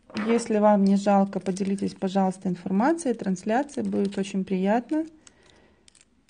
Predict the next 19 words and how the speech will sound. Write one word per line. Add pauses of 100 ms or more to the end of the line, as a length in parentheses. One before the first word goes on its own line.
Мы
здесь
разбираем
хромы (920)
и
дизайны
из
них. (140)
Это
уже
вторая
трансляция,
да? (260)
Ну
и
сейчас
делаем,
конечно
же,